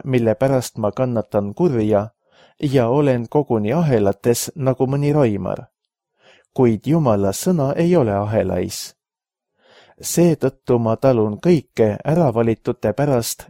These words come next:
et ka nemad saaksid pääste Kristuses Jeesuses igavese kirkusega.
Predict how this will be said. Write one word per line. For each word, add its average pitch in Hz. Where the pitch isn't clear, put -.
et 135
ka 110
nemad 139
saaksid 107
pääste 120
Kristuses 117
Jeesuses 127
igavese 143
kirkusega. 98